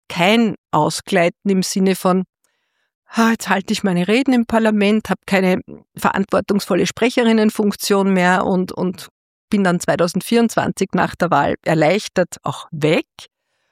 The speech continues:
Nein, es war ein neues Lernen, die letzten drei Jahre, ziemlich viel Zeitaufwand auch. Ich hab, musste Antrittsbesuche mach-, wollte Antrittsbesuche machen überall. Ja, von, von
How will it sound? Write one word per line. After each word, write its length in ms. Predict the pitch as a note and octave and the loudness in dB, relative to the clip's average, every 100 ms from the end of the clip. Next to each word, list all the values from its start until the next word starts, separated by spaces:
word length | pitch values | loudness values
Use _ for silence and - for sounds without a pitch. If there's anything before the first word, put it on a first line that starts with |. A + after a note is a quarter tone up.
| _ _ | _ _
Nein, 240 | D#3+ F3+ | 2 2
es 140 | A3 | 2
war 60 | - | 0
ein 200 | E3+ F3 | 0 2
neues 400 | D3+ D#3+ A3+ - | 2 2 0 0
Lernen, 420 | F3 D3+ F#3 G#3 | 0 2 2 2
die 80 | A3 | 0
letzten 420 | F3+ - - G#3+ | -2 -4 -2 -2
drei 200 | G3 F3 | 0 0
Jahre, 400 | F3+ D3+ C#3+ G3+ A#3 _ _ _ | 2 0 0 -2 -2 _ _ _
ziemlich 520 | - A3 A#3 A3+ - | -4 0 0 0 -6
viel 380 | - G3+ G3+ F#3+ - _ - | -2 0 0 -2 -8 _ -8
Zeitaufwand 720 | - - C4 A3 G#3 G#3 G#3+ | -6 -2 -2 -2 0 -2 0
auch. 280 | F#3+ G#3 - | -2 -2 -4
Ich 140 | F#3 | -10
hab, 80 | F3+ _ _ | -10 _ _
musste 360 | - F#3 - - | -6 -6 -4 -2
Antrittsbesuche 800 | F#3+ G3 G3+ - G3 - G3 G3+ | -2 0 -2 -2 -6 -4 -2 0
mach-, 240 | F#3 E3+ - | 0 -2 -2
wollte 580 | D#3+ C#3 F3 A#3+ - - | -4 2 2 2 -4 0
Antrittsbesuche 800 | D3+ F#3 G#3 - - - G#3 G#3 | 0 0 -4 -4 -8 -6 -2 0
machen 280 | G3+ F3+ G3+ | 0 2 0
überall. 480 | G3 G3 F3+ F#3 F#3 _ _ _ _ _ _ _ _ _ _ - | 2 2 2 2 0 _ _ _ _ _ _ _ _ _ _ -4
Ja, 280 | G3 A#3 G#3+ | 0 0 0
von, 340 | - G3 F#3 | 0 0 0
von 640 | F3+ - F#3 F#3 F3+ F3 | -2 -2 -2 0 -2 -4